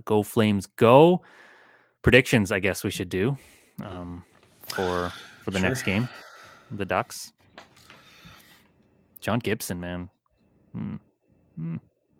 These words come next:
Speaker 2: Ah, what is Gibson? He's having a
Speaker 1: He's
Speaker 2: horrible year, isn't he?
Speaker 1: No, he's been blowing up the highlight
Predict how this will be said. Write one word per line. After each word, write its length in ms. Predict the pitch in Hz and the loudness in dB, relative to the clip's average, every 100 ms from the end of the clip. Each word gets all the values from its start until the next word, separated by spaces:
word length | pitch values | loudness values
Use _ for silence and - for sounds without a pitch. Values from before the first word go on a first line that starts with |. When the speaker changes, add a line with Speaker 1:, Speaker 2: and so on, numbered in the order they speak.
| _ _ _ | _ _ _
Speaker 2:
Ah, 320 | - 95 85 - - - - - | -2 0 0 -6 -16 -20 -20 -16
what 140 | 101 | -12
is 100 | 90 | -10
Gibson? 400 | - 92 - 90 87 - - - _ _ | -10 -8 -10 -10 -18 -20 -20 -20 _ _
He's 140 | 101 | -8
having 160 | 107 104 | -4 -2
a 20 | |
Speaker 1:
He's 200 | 95 107 | 0 0
Speaker 2:
horrible 100 | 92 98 | 0 -4
year, 160 | 101 | -4
isn't 340 | 92 90 123 160 | -4 -8 -10 -10
he? 140 | 143 | -10
Speaker 1:
No, 440 | 190 202 92 85 95 | -2 -2 -2 -4 -8
he's 140 | 117 | -6
been 180 | 143 117 | -6 -6
blowing 440 | 117 110 135 135 | -2 2 4 6
up 160 | 117 - | 4 2
the 80 | 98 | 0
highlight 380 | 98 98 92 | 2 2 0